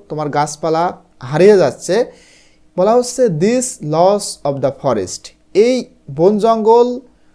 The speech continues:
হারিয়ে যাচ্ছে এবং বন জঙ্গলের যে ক্ষতি, এই জিনিসটা causes dual problems, মানে দুইটা সমস্যা তৈরি করছে। মানে আমরা যে গাছপালা হারিয়ে ফেলতেছি, এইটা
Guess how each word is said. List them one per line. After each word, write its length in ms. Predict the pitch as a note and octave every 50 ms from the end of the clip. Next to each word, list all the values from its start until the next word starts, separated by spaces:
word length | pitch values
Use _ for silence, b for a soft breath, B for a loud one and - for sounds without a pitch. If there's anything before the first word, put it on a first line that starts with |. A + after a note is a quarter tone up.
| _ _ _ _ -
হারিয়ে 220 | D3 E3 F#3+ G#3+ G#3+ A3
যাচ্ছে 320 | A3+ A3 A3 - - A#3 A#3 A#3 - - D#3
এবং 140 | D3 D#3 D#3+ D3 D3
বন 120 | D#3+ F#3 G3 G3 F#3+
জঙ্গলের 400 | A3 A3+ G#3+ A3 A3+ A3 A3+ A3 G3
যে 80 | G#3 G#3+ G#3+ - -
ক্ষতি, 320 | - F3+ F3+ - - G#2+ - - _ _ _ _ _ _ b b b b b b b _ _ E3+ G#3+
এই 60 | B3 A3+
জিনিসটা 360 | C4+ B3 C4 B3+ - - B3+ A#3+ A#3 - -
causes 360 | E3+ D#3+ D#3+ E3 F#3+ G3+ F#3+ E3 C#3
dual 220 | C3+ C#3 C#3 C3+ C3 C3+ -
problems, 440 | B2+ A2+ G#2 F#2+ G2 F#2 E2+ F2+ - - B2+
মানে 120 | D3+ G3+ G#3 D#3+ D#3
দুইটা 300 | F3 G#3 A#3 - B3 B3+ A#3 - -
সমস্যা 380 | E3+ D3+ C#3+ C#3+ - - - A3 A3+ A3
তৈরি 200 | E3+ D#3 C3 C3 G#2+ A2
করছে। 260 | G2 F#2 - - - - _ _ -
মানে 120 | B2 B2 C3
আমরা 160 | C3+ C#3 D3+ D#3 D#3
যে 60 | F3+ D#3+ C#3+
গাছপালা 420 | C#3 C3+ C3+ - - - E3 E3+ E3+ D#3+ -
হারিয়ে 260 | C#3+ C#3 F3+ B3 C4 -
ফেলতেছি, 460 | F3 B2+ A2 - A#2+ A2+ - - F3 A#3+ E4 b b b b b b b b b _ _ F3+
এইটা 200 | F#3+ G#3+ G#3+ A#3+